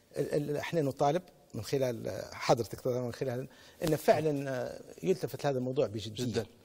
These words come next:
Speaker 1: فيمنع استيرادها، يمنع بيعها، وكذلك يمنع الترويج لها،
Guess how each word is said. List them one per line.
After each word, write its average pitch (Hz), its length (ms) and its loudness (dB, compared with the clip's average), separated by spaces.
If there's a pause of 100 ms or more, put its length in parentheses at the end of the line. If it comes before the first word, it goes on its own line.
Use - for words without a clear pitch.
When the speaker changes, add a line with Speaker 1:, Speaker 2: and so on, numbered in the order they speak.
(200)
Speaker 1:
فيمنع 139 680 4
استيرادها، 147 640 2 (420)
يمنع 147 280 4
بيعها، 165 500 4
وكذلك 175 460 4
يمنع 185 220 2
الترويج 147 500 4
لها، 185 220 2